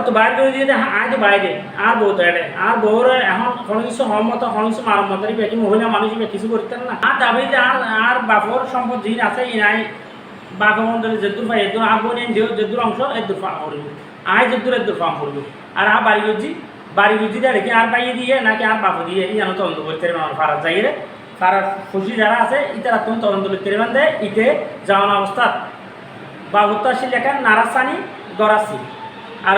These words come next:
গু মুশ আসছিল মাদাম মুশ, আর কিছু নয় আসছিল। অলস কর বেগিন আয় করে দিয়ে, আর বাপরে ব্যক্তি সম্পূর্ণ বেগিন আয় করে দিয়ে, আর, আর নানক তো বিদেশ গিয়ে দিয়ে, আর সরা খান আর মা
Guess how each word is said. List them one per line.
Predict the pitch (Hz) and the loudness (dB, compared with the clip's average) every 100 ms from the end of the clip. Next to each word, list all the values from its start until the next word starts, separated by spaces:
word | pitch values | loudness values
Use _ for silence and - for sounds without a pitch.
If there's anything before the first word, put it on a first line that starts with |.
| 202 | 2
গু | 247 | 2
মুশ | 202 185 | 2 0
আসছিল | 190 214 | -2 0
মাদাম | 180 160 160 | 2 0 -4
মুশ, | 143 - - - - | -6 -10 -16 -12 -2
আর | 190 196 | 0 0
কিছু | 196 233 | -2 -2
নয় | 180 | -2
আসছিল। | - - - - - - - 202 | -4 -10 -10 -12 -14 -14 -2 2
অলস | 254 - | 4 4
কর | - - | 4 4
বেগিন | 214 220 196 | 2 4 2
আয় | 196 | 2
করে | 175 170 | -2 -4
দিয়ে, | 156 131 - 170 | -6 -8 -2 0
আর | 190 | 2
বাপরে | 175 170 254 - - - - | 2 2 2 0 -2 -6 -2
ব্যক্তি | 262 - 311 285 | -2 -2 -6 -4
সম্পূর্ণ | 247 - 202 | -4 -2 -2
বেগিন | 196 190 | 0 2
আয় | 185 170 | 2 0
করে | 156 | -4
দিয়ে, | 160 139 - - 190 | -8 -8 -10 -2 0
আর, | 220 220 | 2 4
আর | 262 240 | 2 2
নানক | 214 220 - | 0 0 0
তো | 226 | -2
বিদেশ | 220 170 170 | -2 -2 -6
গিয়ে | 180 | -8
দিয়ে, | 151 - - - - | -8 -12 -16 -10 -2
আর | 233 | 0
সরা | 262 247 247 | 2 2 4
খান | 254 226 | 4 4
আর | |
মা | - | 2